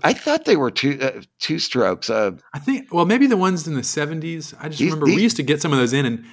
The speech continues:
Speaker 2: I, I was never a huge fan of 'em because they
Speaker 1: <laughs> Oh,
Speaker 2: were
Speaker 1: they were terrible.
Speaker 2: terrible
Speaker 1: I
Speaker 2: compared to the two strokes.
Speaker 1: We, we, yeah, we didn't sell many of 'em. I just remember pulling one out of the box and the crankcase was broken where the kickstart lever came out. I was, like, not
Speaker 2: Yeah.
Speaker 1: too impressed with the quality,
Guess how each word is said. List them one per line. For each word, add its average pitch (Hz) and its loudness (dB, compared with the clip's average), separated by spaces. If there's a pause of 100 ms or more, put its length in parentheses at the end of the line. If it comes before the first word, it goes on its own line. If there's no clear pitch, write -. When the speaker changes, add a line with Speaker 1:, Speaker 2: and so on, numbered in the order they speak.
(220)
Speaker 2:
I, 185 2
I 185 4
was 170 6
never 127 4
a 104 4
huge 123 -2
fan 170 -2
of 120 4
'em 107 -4
because 113 -8
they 233 2
Speaker 1:
<laughs> - 6
Oh, 285 8
Speaker 2:
were 226 6
Speaker 1:
they 160 4
were - 0
terrible. - 0
Speaker 2:
terrible 156 2
Speaker 1:
I - -20
Speaker 2:
compared 135 2
to 120 2
the 110 -2
two 156 -2
strokes. - -10
Speaker 1:
We, 180 8
we, 170 4 (380)
yeah, 131 4 (180)
we 170 6
didn't 247 4
sell 175 6
many 139 4
of 90 2
'em. 90 -12
I 147 6
just 247 0
remember 143 4
pulling 156 4
one 127 4
out 120 4
of 98 -2
the 92 0
box 110 4
and 95 -4
the 85 -4
crankcase 139 0
was 82 -4
broken 95 0
where 92 -2
the 80 -10
kickstart 101 -2
lever 80 -6
came 76 -8
out. 58 -12
I - -8
was, - -4
like, 123 2
not 131 0
Speaker 2:
Yeah. 147 0
Speaker 1:
too - 0
impressed 101 -2
with - -10
the - -16
quality, 95 -2